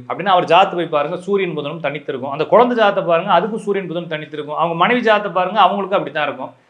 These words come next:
"சார், ஒரு, ஒரு வீட்டுல பார்த்தேன் சார், ஒருத்தவங்களுக்கு ஒரு குழந்தைக்கு பன்னெண்டு வயசு ஆகுது சார், அந்த பிள்ளை ஏழாவது படிக்குது, இப்பதான் அந்த அம்மாவுக்கு இன்னொரு குழந்தை பிறந்திருக்குது." அப்ப ரெண்டு பேத்துக்கு இடையில ஆறு வயசுக்கு மேல, ரெண்டு குழந்தைகளுக்கு இடையில் ஆறு வயசுக்கு மேல கேப் இருந்தா அவங்க அப்பா அம்மா ஜாதகம், குழந்தை ஜாதகம்லாம் பாத்தீங்கன்னா சூரியன் புதன் தனித்திருக்கும்.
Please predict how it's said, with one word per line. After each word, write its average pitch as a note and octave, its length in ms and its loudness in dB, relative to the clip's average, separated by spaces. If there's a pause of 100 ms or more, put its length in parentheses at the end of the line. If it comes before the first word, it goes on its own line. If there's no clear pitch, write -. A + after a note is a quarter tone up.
(120)
"சார், A3+ 240 4
ஒரு, G#3+ 380 4
ஒரு G3 160 2
வீட்டுல A#3+ 280 0
பார்த்தேன் F#3 320 2
சார், D3+ 480 0 (140)
ஒருத்தவங்களுக்கு G#3+ 460 2
ஒரு F#3+ 220 0
குழந்தைக்கு G#3+ 500 0
பன்னெண்டு G#3 220 -2
வயசு F3 260 0
ஆகுது C3+ 200 -2
சார், A2 240 -10 (320)
அந்த E3+ 180 0
பிள்ளை F#3+ 240 2
ஏழாவது G3+ 420 6
படிக்குது, C#3+ 360 -4
இப்பதான் A#3 340 4
அந்த G#3+ 120 4
அம்மாவுக்கு G3 360 2
இன்னொரு G3+ 260 0
குழந்தை D#3 240 0
பிறந்திருக்குது." A#2 600 -8
அப்ப G#3 180 2
ரெண்டு C#4 280 4
பேத்துக்கு C#4+ 260 0
இடையில B3 80 4
ஆறு A3+ 320 8
வயசுக்கு A#3 360 4
மேல, F#3+ 460 0
ரெண்டு G#3+ 300 -2
குழந்தைகளுக்கு G#3+ 520 0
இடையில் E3 220 4
ஆறு G3+ 320 8
வயசுக்கு G#3 360 0
மேல F3 200 0
கேப் E3+ 280 2
இருந்தா C#3+ 400 2
அவங்க G#3 560 4
அப்பா D3 340 6
அம்மா F#3 240 4
ஜாதகம், E3+ 400 2
குழந்தை F#3+ 340 0
ஜாதகம்லாம் E3+ 280 0
பாத்தீங்கன்னா D3+ 220 -4
சூரியன் G3 420 -4
புதன் D#3 220 -8
தனித்திருக்கும். B2+ 540 -10